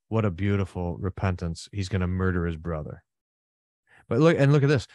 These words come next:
"The days for my father, mourning for my father." Why? "'Cause I will kill my brother." So why will Jacob mourn?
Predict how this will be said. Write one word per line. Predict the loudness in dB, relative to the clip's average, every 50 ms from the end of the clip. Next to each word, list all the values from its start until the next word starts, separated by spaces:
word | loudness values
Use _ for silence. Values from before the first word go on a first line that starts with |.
| -16 _ -4
"The | 0
days | 2 4 4 4 2
for | 0 0
my | 0 0 0 -2 -6 -14
father, | _ -8 -4 -4 -4 -4 -4
mourning | -4 -2 -2 -2 -2 -4
for | -4 -4 -6
my | -6 -6 -6
father." | -4 -4 -4 -2 -2
Why? | 0 2 2 2 2
"'Cause | 0 0 0
I | 0
will | 0 -2
kill | -2 -4 -4 -2
my | -2 -2
brother." | -2 -2 -2 -2 -2
So | -4 -4 -2
why | 0 2 4 4 4
will | 4 2 0
Jacob | 0 0 -2 -2 -2 -4 -6 -6
mourn? | -6 -4 -4 -2 -2 -2 -2 -4 -6